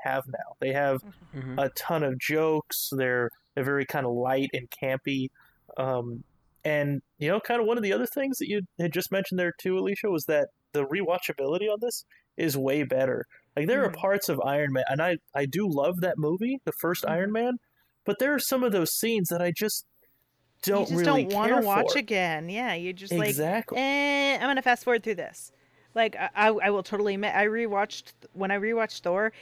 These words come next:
Speaker 2: it was on one point five most of the time, and some of the scenes were at ten for fast
Speaker 3: <laughs>
Speaker 2: forward because I was like,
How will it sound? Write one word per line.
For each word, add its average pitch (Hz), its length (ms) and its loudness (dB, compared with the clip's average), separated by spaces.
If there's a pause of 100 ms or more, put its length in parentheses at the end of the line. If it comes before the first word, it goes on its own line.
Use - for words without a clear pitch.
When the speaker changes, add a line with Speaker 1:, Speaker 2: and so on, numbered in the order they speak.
(120)
Speaker 2:
it 185 160 -6
was 240 220 2
on 214 480 0
one 208 180 0
point 233 300 -2
five 202 480 0 (240)
most 185 400 -2
of 220 40 2
the 220 60 0
time, 220 320 -2
and 190 180 -4
some 202 200 -4
of 226 60 -4
the 233 80 2
scenes 233 320 -4
were 214 120 2
at 190 240 0
ten 185 500 -6 (460)
for 190 180 -2
fast 190 440 0
Speaker 3:
<laughs> - 20 -8
Speaker 2:
forward 196 340 -2
because 190 240 -6
I 190 80 0
was 208 140 -4
like, - 140 -2